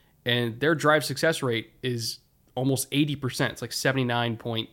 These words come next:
four or something like that. It's number one in the league. Number thirty-two in the league is the Texans at, like, sixty percent. And so when you look at,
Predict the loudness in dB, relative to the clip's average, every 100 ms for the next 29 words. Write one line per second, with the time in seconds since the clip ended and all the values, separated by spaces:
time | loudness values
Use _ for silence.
0 | _ -8 -4 -2 -2 -4 -8 -10 -10 -12
1 | -12 -2 2 4 4 4 2 -2 -4 -6
2 | -20 _ _ _ _ _ _ _ _ 4
3 | 6 4 2 -4 -4 2 4 4 2 4
4 | 6 6 4 2 2 0 -2 2 2 4
5 | 0 -2 -6 -8 -4 -4 -4 -8 -10 -12
6 | -12 -14 _ _ _ _ _ _ 0 4
7 | 4 4 2 6 6 6 4 2 4 4
8 | 4 4 2